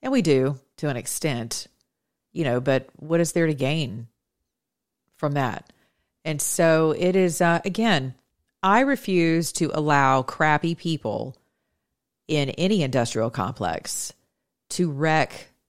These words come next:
my respect for and my gratitude for, um, things like our military. But I'm also very sober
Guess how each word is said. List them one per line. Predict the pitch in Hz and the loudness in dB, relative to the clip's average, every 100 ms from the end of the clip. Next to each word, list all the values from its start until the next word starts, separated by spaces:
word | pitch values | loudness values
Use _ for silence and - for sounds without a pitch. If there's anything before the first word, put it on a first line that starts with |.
| _ _ _ _ _ _ _ _ _ _ | _ _ _ _ _ _ _ _ _ _
my | 151 147 131 127 127 117 - | -10 0 2 2 2 -2 -6
respect | 123 127 - 160 170 - | -6 -6 -4 -2 -2 -6
for | - 165 165 156 156 147 _ _ _ _ _ _ _ | -6 0 2 2 0 -4 _ _ _ _ _ _ _
and | 147 135 131 131 | -6 -4 -4 -2
my | 127 127 131 | -2 -4 -8
gratitude | - 143 139 131 - 123 113 127 - _ _ | -2 2 2 0 -2 -2 -2 -6 -10 _ _
for, | _ - 120 117 120 127 _ _ _ _ _ _ - | _ -6 -4 -2 -6 -10 _ _ _ _ _ _ -6
um, | 139 131 120 | -2 -2 -4
things | - 135 131 127 | -4 -6 -6 -2
like | 123 120 | 0 0
our | 123 123 | -4 -4
military. | 127 135 117 - - - _ _ _ _ _ _ _ _ _ _ _ _ _ _ _ - | -4 -6 -6 -8 -12 -14 _ _ _ _ _ _ _ _ _ _ _ _ _ _ _ -4
But | 160 | 0
I'm | 156 | 4
also | 156 156 160 | 2 4 0
very | 147 147 | 2 0
sober | 127 - - 143 131 113 - | 0 -2 2 2 2 -2 -6